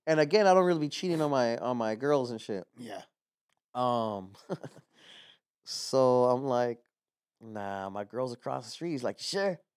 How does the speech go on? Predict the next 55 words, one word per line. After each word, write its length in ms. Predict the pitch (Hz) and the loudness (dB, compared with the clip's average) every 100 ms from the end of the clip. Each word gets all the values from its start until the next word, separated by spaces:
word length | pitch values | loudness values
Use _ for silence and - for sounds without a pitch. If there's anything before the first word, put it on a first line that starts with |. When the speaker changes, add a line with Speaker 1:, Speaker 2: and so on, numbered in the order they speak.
| _ _ _ _ _ | _ _ _ _ _
Speaker 1:
I'm 160 | 95 | -14
like, 280 | 101 64 50 _ _ _ | -12 -12 -14 _ _ _
"I'm 180 | - 107 | -16 -16
good, 260 | 101 95 95 | -8 -8 -8
fool. 180 | - 101 | -10 -10
I 60 | |
highly 240 | 113 107 92 | -6 -8 -8
appreciate 480 | - 113 110 - | -12 -16 -16 -16
it. 80 | 104 | -14
I'd 80 | - | -12
rather 160 | 107 107 | -12 -14
take 260 | - 107 | -14 -16
the 60 | - | -16
bread." 260 | 95 120 123 | -8 -6 -6
He's 120 | 123 | -8
like, 160 | 98 | -6
"Nah, 280 | 220 214 104 95 _ _ _ _ _ _ | -4 -4 -6 -12 _ _ _ _ _ _
this 160 | 226 - | -14 -10
is 80 | 151 | -6
on 180 | 143 | -6
me, 220 | 202 254 127 | -4 -4 -4
G. 180 | 156 | -8
You 200 | 233 202 | -12 -14
can 140 | 233 208 | -8 -2
have 200 | 254 233 | 0 2
this. 220 | 127 - | 0 -2
And 80 | 185 | -4
I'ma 80 | 185 | -4
still 220 | - 226 | -2 -4
pay 100 | 269 | -4
you 100 | 233 | -4
for 80 | 196 | -4
the 80 | 165 | -2
videos." 420 | 170 135 101 - _ _ - _ _ | -2 -2 -2 -6 _ _ -20 _ _
And 80 | 143 | -2
I 40 | 156 | -2
was 80 | |
like, 260 | 156 143 131 _ - - | 0 -2 -2 _ -18 -2
<laughs> 300 | - - - | -2 -2 2
I 80 | 156 | 2
just 160 | 165 143 | 2 4
laughed. 380 | 165 131 113 - | 6 6 4 -2
You 100 | 170 | -2
know, 100 | 170 156 | 4 6
I'm 100 | 156 | 6
always 220 | 147 117 | 4 4
laughing, 320 | 131 131 113 | 2 2 0
right? 200 | 110 123 | -2 -4
So 260 | - 120 110 | -4 -2 0
I 140 | 71 | 2
thought 160 | 127 123 | 0 -2
that 100 | 120 | -2
shit 60 | 113 | -6
was 140 | 101 | -8
hilarious. 520 | 98 107 120 92 - | -4 -4 -2 -4 -8